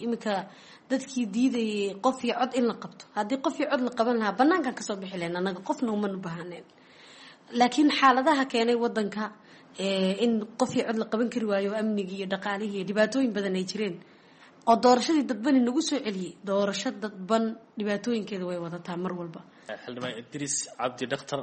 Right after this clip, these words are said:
Speaker 2: waxaad, eh, noo sheegtay inta doodan aan ku guda jirnay in madaxda maamul goboleedyada hanaankii loo maamulay kuraasta aqalka sare aan lala dhicin.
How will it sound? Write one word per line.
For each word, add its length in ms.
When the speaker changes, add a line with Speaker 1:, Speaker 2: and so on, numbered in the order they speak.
Speaker 2:
waxaad, 360
eh, 580
noo 220
sheegtay 480
inta 220
doodan 420
aan 80
ku 140
guda 200
jirnay 440
in 100
madaxda 340
maamul 320
goboleedyada 500
hanaankii 520
loo 220
maamulay 460
kuraasta 400
aqalka 340
sare 260
aan 220
lala 200
dhicin. 280